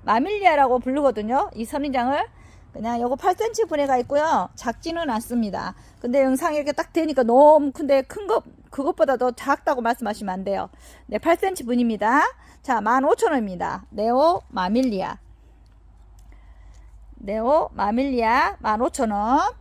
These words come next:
네, 한 포트에 팔천, 팔 센치 분입니다. 어, 센티미터를 제가 정확하게 재니까 집에 가져가니까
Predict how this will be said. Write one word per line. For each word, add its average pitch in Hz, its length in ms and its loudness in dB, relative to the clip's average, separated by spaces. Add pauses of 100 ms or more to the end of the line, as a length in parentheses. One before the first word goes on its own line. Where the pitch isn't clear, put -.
(120)
네, 196 400 -10
한 262 140 -8
포트에 254 360 -2
팔천, 330 420 -2 (240)
팔 359 140 0
센치 403 280 -2
분입니다. 254 720 0 (360)
어, 214 200 -2
센티미터를 349 560 -2
제가 277 180 0
정확하게 277 400 -2
재니까 262 600 0 (320)
집에 339 220 2
가져가니까 349 960 0